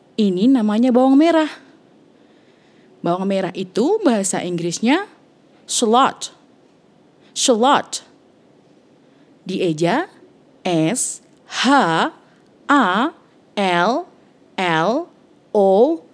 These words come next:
T. Shallot. Bagus.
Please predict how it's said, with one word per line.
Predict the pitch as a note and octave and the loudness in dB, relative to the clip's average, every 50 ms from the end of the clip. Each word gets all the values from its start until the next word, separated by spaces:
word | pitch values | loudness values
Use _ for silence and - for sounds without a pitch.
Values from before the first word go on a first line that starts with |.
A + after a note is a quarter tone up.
| _ _ _ _ _ | _ _ _ _ _
T. | - E4+ F4+ D4+ D3 C3+ E3+ - - _ _ _ _ _ _ _ _ _ _ _ _ _ _ _ _ _ _ - | 0 2 2 2 2 0 -6 -12 -20 _ _ _ _ _ _ _ _ _ _ _ _ _ _ _ _ _ _ -10
Shallot. | - - - D#4 D4 F#4 G4+ F#4 - - - - - _ _ _ _ _ _ _ _ _ _ _ _ | -6 -2 -2 0 2 2 2 0 0 -4 -10 -16 -16 _ _ _ _ _ _ _ _ _ _ _ _
Bagus. | - F#3+ F3+ E3 D#3 D#3 E3+ F#3 G3 A#3 C4 C4 B3+ A#3 G3 F3+ F#3 - - | -2 0 0 0 -2 -2 0 2 4 4 6 6 4 4 2 0 -4 -8 -18